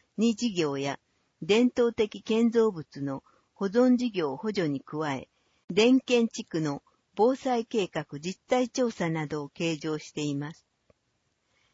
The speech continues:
さらに、新たな取り組みとしては、加速するデジタル社会への対応として、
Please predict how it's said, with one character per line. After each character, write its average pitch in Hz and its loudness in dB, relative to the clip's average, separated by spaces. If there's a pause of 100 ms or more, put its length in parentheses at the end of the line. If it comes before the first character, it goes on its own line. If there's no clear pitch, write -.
(120)
さ 220 2
ら 185 0
に、 151 -4 (340)
新 240 0
た 170 -4
な 143 -4
取 202 -4
り - -10
組 214 -2
み 202 -4
と 202 -4
し - -14
て 185 -4
は、 156 -8 (420)
加 196 -6
速 240 -6
す 214 -6
る 190 -6 (360)
デ 190 2
ジ 226 -4
タ 247 2
ル 240 2
社 233 -2
会 165 -2
へ 160 2
の 139 0
対 196 -2
応 185 -4
と 175 -8
し - -16
て、 - -6